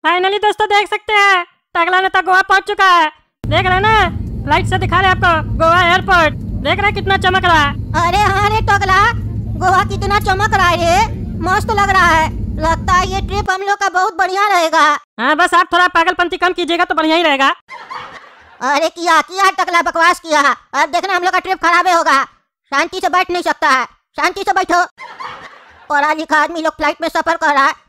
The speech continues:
Speaker 2: तुमको तमीज नहीं है। चिल्ला चिल्ला के बात करता है। और पहले हमको डॉक्टर के पास लेके चलना।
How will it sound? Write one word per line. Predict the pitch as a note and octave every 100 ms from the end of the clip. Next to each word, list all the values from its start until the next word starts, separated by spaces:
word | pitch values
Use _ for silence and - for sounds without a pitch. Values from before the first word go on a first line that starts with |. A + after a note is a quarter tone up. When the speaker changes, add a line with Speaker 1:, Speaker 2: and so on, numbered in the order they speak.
| _ _ C4
Speaker 2:
तुमको | D4+
तमीज | D#4 D#4 F4+
नहीं | F4 F#4+
है। | C#4+ D4 - - - - - - - - - - -
चिल्ला | D4 D#4
चिल्ला | D#4+ D#4
के | D#4
बात | D4+ E4
करता | D#4+ D4+ D#4
है। | D#4 F4 _ _ _
और | C#4+
पहले | D#4 E4+ F4
हमको | F4+ G4
डॉक्टर | G4 F#4 - G4
के |
पास | G#4 G4+ G#4
लेके | G4 G4+
चलना। | F#4+ G4